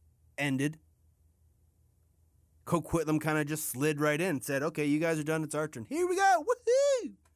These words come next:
And just have owned B C lacrosse. So, uh, congratulations to everybody in that Coquitlam group, um, that have helped put that family together, um,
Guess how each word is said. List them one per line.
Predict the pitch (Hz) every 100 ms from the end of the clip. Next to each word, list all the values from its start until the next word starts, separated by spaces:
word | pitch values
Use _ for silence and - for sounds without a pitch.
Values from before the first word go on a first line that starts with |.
| _ _ _ _
And | 147 151
just | 143 151
have | 143 - -
owned | 151 160 156 139
B | 151
C | 156 156
lacrosse. | 151 135 165 - - _ _ _ _ _ _ _ _ _ _ _ _ _ _ _ _ _ _ _ _
So, | - 156 135 - _ -
uh, | 123 123
congratulations | 156 170 175 147 160 151 131
to | 120
everybody | 143 139 131 120 - _ _ _
in | 123 127
that | 120
Coquitlam | - 117 - 151 131 117
group, | 120 131 113 _ _ _ -
um, | 117 117 117
that | 120
have | 120 104
helped | 139 135 _
put | - 147 - _ _ _ -
that | 131 -
family | - 131 135 131
together, | 120 120 107 131 131 123 - _ _ -
um, | 110 110 107